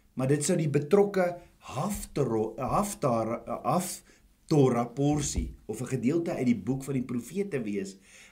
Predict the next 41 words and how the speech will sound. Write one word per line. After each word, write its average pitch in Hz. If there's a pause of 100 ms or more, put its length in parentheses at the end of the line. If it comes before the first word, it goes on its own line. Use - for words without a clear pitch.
(120)
wat 101
deur 160
die 147
hele 156
gemeenskap 110
op 104
daardie 107
tyd 110
gelees 120
sou 87
word. - (600)
Is 113
dit 127
nou 131
heel 123
toevallig 151 (260)
dat 104
hulle 120
sou 147
hierdie 135
gedeelte 135
die 107
week 123
bestudeer? 127 (220)
Yeshua 147
stap 147
die 127
sinagoge 139
in. 113 (240)
Hy 120
lees 165 (360)
vir 151
hulle 135 (220)
Jesaja 143
een 156
en 143
die 117
boekrol 160
word 139
oopgerol, 127
Jesaja 120